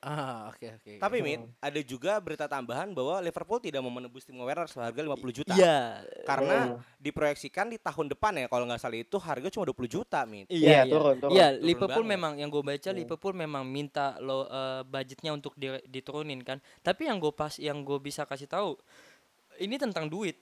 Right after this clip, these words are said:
Speaker 4: Siapapun, siapapun yang nggak mau berbicara di atas meja dengan uang lima puluh juta euro,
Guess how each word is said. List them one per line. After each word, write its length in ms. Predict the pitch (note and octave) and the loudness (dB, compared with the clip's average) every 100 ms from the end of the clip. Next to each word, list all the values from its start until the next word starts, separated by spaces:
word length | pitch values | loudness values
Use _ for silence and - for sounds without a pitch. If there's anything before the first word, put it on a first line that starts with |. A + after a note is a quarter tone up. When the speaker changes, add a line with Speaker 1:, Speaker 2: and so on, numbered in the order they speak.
| _ | _
Speaker 4:
Siapapun, 800 | _ - G3+ A#3+ A#3 F#3+ F3 D#3 - | _ -8 -2 -2 -2 -4 -4 -10 -10
siapapun 480 | - F#3+ G#3+ G#3+ G#3+ | -6 -2 -2 -2 -2
yang 160 | F#3+ D#3+ | 0 0
nggak 160 | D#3 | 2
mau 160 | E3 F3 | 6 6
berbicara 880 | D#3+ D3 D3 D3 D3 C#3+ C3+ C3+ B2+ | 6 2 0 0 2 2 2 0 -2
di 160 | - C#3 | -4 -2
atas 320 | C#3 - C3+ | 0 -2 -4
meja 160 | C#3 C3+ | -2 -2
dengan 300 | C3+ C3+ C3 C3 | -2 -2 -2 0
uang 240 | C#3+ C#3 | 2 2
lima 160 | C3+ C3 | 2 -4
puluh 160 | C#3 | -2
juta 240 | C3 C3+ C#3+ | -4 0 0
euro, 400 | F#3+ E3 C#3 | 2 4 4